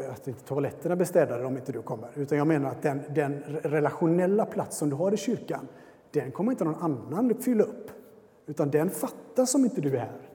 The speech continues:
Om inte du är här relationellt, alltså det, det kan vara jättejobbigt. Alltså det är inte det att bara, "Åh, vad lätt det är relationellt."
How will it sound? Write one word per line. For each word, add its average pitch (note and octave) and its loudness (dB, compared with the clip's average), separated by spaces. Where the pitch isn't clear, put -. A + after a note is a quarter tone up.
Om F3+ 4
inte F#3+ 2
du A3+ 6
är G#3 4
här G3 0
relationellt, E3+ 0
alltså D3+ -8
det, C#3+ -2
det C#3+ -4
kan G3 0
vara F3+ 2
jättejobbigt. D#3 4
Alltså C3+ -4
det C#3 0
är D#3 4
inte D#3 0
det D3 0
att B2 -6
bara, A#2+ -6
"Åh, F3+ 0
vad C#3 2
lätt D3+ -2
det C#3+ -2
är C3+ -2
relationellt." C3 -4